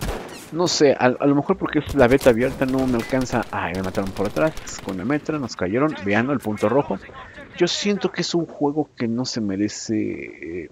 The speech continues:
aquí miren, es donde me, me, me esperé, dije, "Bueno, a ver, ¿qué, qué pasa si, si salgo con ese tipo? ¿Qué sucede con esto, no?" No sabía, eh, porque los Battlefield anteriores escogías, ¿no? Y si siguen ahí, luego, luego vean cómo sales luego, luego atrás de tu compañero.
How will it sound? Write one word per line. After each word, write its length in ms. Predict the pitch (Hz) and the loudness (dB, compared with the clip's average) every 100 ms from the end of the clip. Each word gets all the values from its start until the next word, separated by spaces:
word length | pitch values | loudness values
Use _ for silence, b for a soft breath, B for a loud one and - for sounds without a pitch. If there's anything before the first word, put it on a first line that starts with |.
| - | -2
aquí 240 | 123 - | 0 2
miren, 280 | 147 113 92 | 0 0 -2
es 100 | 117 | -4
donde 160 | 113 98 | -4 -6
me, 180 | 92 - | -6 -6
me, 200 | 101 78 | -6 -6
me 140 | 101 | -8
esperé, 280 | - 120 160 | -2 0 0
dije, 220 | 160 - | -6 -6
"Bueno, 220 | 135 156 | -4 -4
a 20 | |
ver, 100 | 156 - - | -6 -8 -10
¿qué, 140 | 170 | -10
qué 100 | - | -8
pasa 220 | - 156 - | -4 -4 -6
si, 300 | - 110 110 | -6 -4 -4
si 360 | - 117 113 - | -6 -6 -8 -12
salgo 240 | - 123 | -10 -8
con 160 | 117 110 | -8 -8
ese 100 | 113 | -10
tipo? 280 | - - 147 | -10 -10 -8
¿Qué 120 | 143 | -8
sucede 400 | 123 - 117 98 | -6 -4 -2 0
con 220 | 107 101 | -2 -2
esto, 200 | 95 92 | -4 -4
no?" 200 | 123 214 B B B B B - | -4 -6 B B B B B -6
No 80 | |
sabía, 480 | 139 131 143 165 185 - _ b b b b b b b b b - | -2 -2 0 -2 -4 -8 _ b b b b b b b b b 2
eh, 160 | 156 156 | 6 8
porque 220 | 156 160 | 6 4
los 100 | 165 | 6
Battlefield 500 | 214 214 151 143 131 | 6 8 4 6 4
anteriores 600 | 120 127 160 202 - - B | 0 2 4 4 2 -8 B
escogías, 580 | - 120 - - 127 110 | -8 -6 -6 -2 0 0
¿no? 100 | 135 | 0
Y 180 | 143 131 | 0 0
si 140 | - | -2
siguen 280 | 139 151 151 123 | 0 2 2 4
ahí, 280 | 135 170 - | 2 2 0
luego, 200 | 107 110 | 4 6
luego 160 | 107 | 6
vean 300 | 101 117 117 | 4 4 2
cómo 220 | 113 120 113 | 2 0 0
sales 260 | 117 110 | 0 0
luego, 180 | 107 110 | 2 2
luego 200 | 107 110 | 2 2
atrás 260 | 101 113 107 | 2 0 0
de 140 | 98 | -4
tu 100 | - | -6
compañero. 640 | - 95 104 120 156 208 | -10 -8 -4 -2 0 -2